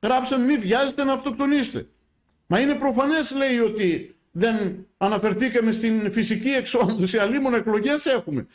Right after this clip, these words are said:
Και πρέπει να κρατηθούμε και σε ένα επίπεδο». Ήταν προφανώς πολιτικό περιεχόμενο και έχει απόλυτο δίκιο. Ξέρετε, όλοι το καταλαβαίνουμε.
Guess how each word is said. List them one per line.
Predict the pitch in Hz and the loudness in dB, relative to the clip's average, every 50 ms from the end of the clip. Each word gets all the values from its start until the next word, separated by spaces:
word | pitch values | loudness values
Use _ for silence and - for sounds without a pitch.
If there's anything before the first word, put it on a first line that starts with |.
| - _ _ _ _ _ _ | -20 _ _ _ _ _ _
Και | - 254 | -2 0
πρέπει | 240 240 233 254 247 254 | 2 2 2 2 2 0
να | 262 254 | -2 0
κρατηθούμε | 226 240 233 226 - - 277 269 269 | 0 0 0 0 -2 -2 -2 -2 0
και | 226 247 | -2 -2
σε | 226 - 269 | -2 0 0
ένα | 269 269 | 0 0
επίπεδο». | 247 - - 285 285 269 262 208 233 | 0 0 0 -2 -2 0 0 0 0
Ήταν | 254 233 285 277 269 262 - - - _ _ _ | 0 0 -2 -2 -2 -4 -6 -14 -20 _ _ _
προφανώς | - 247 285 262 262 226 202 190 233 285 311 - - | -2 0 0 2 2 2 2 4 2 2 0 -2 -2
πολιτικό | - 294 277 269 240 277 - 302 294 | -2 -2 0 0 -2 0 0 0 0
περιεχόμενο | 294 285 262 269 262 262 269 285 277 247 220 202 | 0 0 0 0 0 2 2 0 2 2 0 -2
και | - 254 | 0 -2
έχει | 277 269 - | -2 0 0
απόλυτο | 262 262 - 285 311 320 311 311 269 220 | -2 -2 0 0 -2 -2 0 -2 -2 0
δίκιο. | 202 190 - 95 196 - - _ _ _ _ _ _ _ _ _ _ _ _ _ _ _ _ _ _ _ _ _ _ _ _ _ _ _ _ _ - _ - _ | 0 -2 -2 -4 -6 -10 -10 _ _ _ _ _ _ _ _ _ _ _ _ _ _ _ _ _ _ _ _ _ _ _ _ _ _ _ _ _ -20 _ -20 _
Ξέρετε, | - - 220 220 214 202 180 - 202 196 - - - - _ _ | -4 0 0 2 2 2 0 0 0 -2 -2 -4 -10 -16 _ _
όλοι | _ 208 254 294 294 294 | _ 2 2 4 2 2
το | 330 311 | 0 -2
καταλαβαίνουμε. | 285 302 247 285 285 269 240 214 233 196 160 147 127 120 - | -2 0 0 2 2 2 2 2 2 2 2 0 0 -2 -2